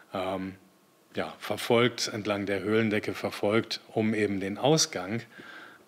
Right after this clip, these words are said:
oder Eingangsbereich der Höhle zu finden, in der Hoffnung, dass da ein Lagerplatz des Neandertalers zu entdecken sei. Den Durchstoß, ähm, an den,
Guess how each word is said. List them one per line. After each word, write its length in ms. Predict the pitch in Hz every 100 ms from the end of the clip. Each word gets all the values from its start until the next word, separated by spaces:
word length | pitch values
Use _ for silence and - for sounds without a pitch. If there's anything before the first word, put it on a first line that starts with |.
| -
oder 240 | 110 95 -
Eingangsbereich 960 | 120 113 104 - - 95 92 113 - - - -
der 140 | 107
Höhle 240 | 101 110 117
zu 180 | -
finden, 400 | 107 117 113 117
in 160 | 104 104
der 200 | 101 95
Hoffnung, 360 | 107 - 101 98
dass 240 | 95 -
da 400 | 101 101 107 104 - - - -
ein 160 | 104 104
Lagerplatz 580 | 92 92 107 - 104 -
des 180 | 104 -
Neandertalers 760 | 110 101 95 - 87 92 -
zu 80 | 123
entdecken 420 | 110 92 - 92
sei. 260 | 85 78 - - - - - - - - - - - - _ _ _ -
Den 400 | 113 110 110 110 -
Durchstoß, 1080 | 117 123 175 180 - 156 156 156 - - - 113
ähm, 640 | 117 117 113 113 110 113 - _ _ _ _ _ _ _ _ - _ -
an 240 | 120 113
den, 380 | 107 104 101